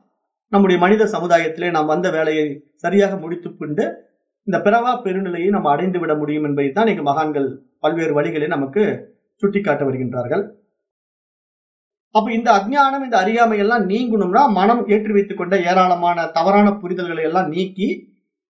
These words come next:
அந்த தூய அறிவாகத்தான் நான் இருக்கின்றேன் என்பதை புரிந்து கொள்ளும் போது மட்டும்தான் அந்த பிறவா பெருநிலையும் நமக்கு வாய்க்கும் என்பதாகவும் மகான்கள் சொல்ல வருகின்றார்கள்.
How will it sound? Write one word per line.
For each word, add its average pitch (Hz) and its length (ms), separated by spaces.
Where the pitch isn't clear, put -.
அந்த 220 220
தூய 302 260
அறிவாகத்தான் 233 640
நான் 208 220
இருக்கின்றேன் 202 520
என்பதை 165 340
புரிந்து 254 280
கொள்ளும் 190 240
போது 170 180
மட்டும்தான் 185 560
அந்த 156 140
பிறவா 202 420
பெருநிலையும் 170 500
நமக்கு 143 600
வாய்க்கும் 170 440
என்பதாகவும் 143 500
மகான்கள் 147 460
சொல்ல 160 260
வருகின்றார்கள். 117 580